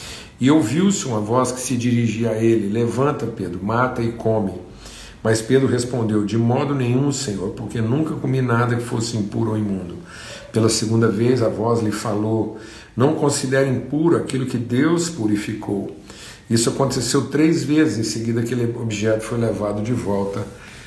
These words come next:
para o céu. Amém. Aleluia. É, a gente quer compartilhar sobre algo aqui, é, essa semana,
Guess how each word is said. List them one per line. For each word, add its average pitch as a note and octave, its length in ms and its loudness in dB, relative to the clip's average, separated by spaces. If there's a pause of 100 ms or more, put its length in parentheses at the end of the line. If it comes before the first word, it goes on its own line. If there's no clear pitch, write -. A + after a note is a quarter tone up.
(320)
para A2 360 4 (120)
o - 40 -8
céu. - 640 0 (380)
Amém. G#2+ 460 0 (1500)
Aleluia. B2 720 4 (800)
É, B2+ 440 2
a C3 60 0
gente D#3 220 -2
quer E3 180 -2
compartilhar C3+ 580 0
sobre A#2 340 -2
algo A2+ 280 2
aqui, B2 500 0
é, A2 280 -4
essa A2+ 260 0
semana, A#2 720 0